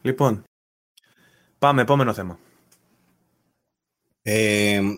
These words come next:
Speaker 2: θέλω να πετάξω εμβόλυμες κάποιες ειδήσεις. Πρωτού πάμε για κλείσιμο με Mass Effect που θέλαμε και Resident που θέλω εγώ λίγο.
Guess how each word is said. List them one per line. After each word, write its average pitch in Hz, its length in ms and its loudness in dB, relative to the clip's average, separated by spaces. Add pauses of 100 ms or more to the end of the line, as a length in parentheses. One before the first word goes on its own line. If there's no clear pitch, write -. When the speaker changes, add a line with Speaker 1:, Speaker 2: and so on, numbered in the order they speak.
Speaker 2:
θέλω 120 160 2
να 131 80 4
πετάξω 139 300 2
εμβόλυμες 131 360 2
κάποιες 135 280 0
ειδήσεις. 117 460 0
Πρωτού 127 420 0
πάμε 131 160 2
για 120 240 2
κλείσιμο 120 460 2
με 104 460 0 (120)
Mass 117 180 -2
Effect 120 200 -4
που 104 180 -4
θέλαμε 104 340 2
και 98 260 -2
Resident 107 280 0
που 95 60 -8
θέλω 92 160 0
εγώ 87 120 0
λίγο. 104 340 -2